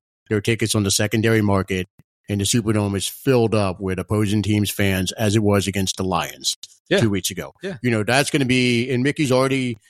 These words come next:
Speaker 1: he's already referenced it in interviews, you know, and his, his whole bullshit excuse of hard economic times and all that.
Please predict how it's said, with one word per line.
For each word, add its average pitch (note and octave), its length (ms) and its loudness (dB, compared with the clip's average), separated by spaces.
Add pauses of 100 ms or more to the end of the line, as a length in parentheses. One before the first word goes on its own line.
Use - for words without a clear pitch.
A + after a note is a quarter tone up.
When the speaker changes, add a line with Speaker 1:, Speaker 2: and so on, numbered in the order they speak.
(200)
Speaker 1:
he's A#2+ 140 -2
already C3 200 4
referenced A#2 520 -2
it B2+ 260 -2
in A2 180 -2
interviews, G2+ 720 2
you G#2 100 0
know, G2 180 0
and G2 100 0
his, G2+ 200 0
his A#2 160 0
whole A2 240 2
bullshit A2 560 0
excuse G#2+ 460 -2
of F#2+ 240 0
hard A2 320 2
economic G#2+ 480 0
times G2 340 0
and G2 100 -2
all F#2 180 0
that. F2 280 -4